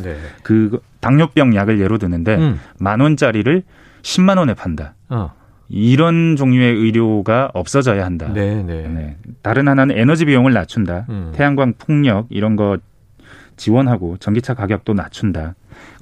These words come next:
Speaker 2: 육아 비용 낮춘다.
Speaker 1: 음.
Speaker 2: 이건 뭐 전 세계 마찬가지인 것 같아요.
Speaker 1: 네, 네.
Speaker 2: 아이당 연간 최대 얼마를 지원하고 육아 비용도 절반으로 낮추고 여성이 일터로 나갈 수 있게 하겠다.
Speaker 1: 음.
Speaker 2: 이게 뭐 다 이런 걸 치-,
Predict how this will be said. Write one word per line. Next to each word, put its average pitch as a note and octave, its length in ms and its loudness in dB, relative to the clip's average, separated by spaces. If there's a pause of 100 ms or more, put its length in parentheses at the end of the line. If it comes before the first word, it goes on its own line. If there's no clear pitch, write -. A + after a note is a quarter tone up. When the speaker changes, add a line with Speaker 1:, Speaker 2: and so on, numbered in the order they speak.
(120)
Speaker 2:
육아 A#2 260 2
비용 E3 260 0
낮춘다. D#2 560 -6
Speaker 1:
음. A#2 280 -6
Speaker 2:
이건 E3 160 2
뭐 D#3 140 2
전 - 180 -4
세계 D3 180 0
마찬가지인 D3+ 540 -2
것 A#2 80 0
같아요. A#2 240 -2
Speaker 1:
네, A#2+ 120 -4
네. G2 240 -10 (100)
Speaker 2:
아이당 B2+ 400 2
연간 A#2 300 4
최대 B2 440 2
얼마를 A2+ 440 2
지원하고 G2+ 840 0 (320)
육아 A2 260 2
비용도 G#2 440 2
절반으로 A2 520 0
낮추고 G2 680 -4 (480)
여성이 A#2 600 2
일터로 G2+ 340 -2
나갈 E2+ 260 -4
수 G#2 140 -4
있게 F2+ 200 -4
하겠다. E2 340 -6 (140)
Speaker 1:
음. D#2 60 -18 (240)
Speaker 2:
이게 C#3 180 -2
뭐 D3+ 260 0
다 C#3+ 280 -2 (160)
이런 D#3+ 360 0
걸 D#3 120 2
치-, - 200 -18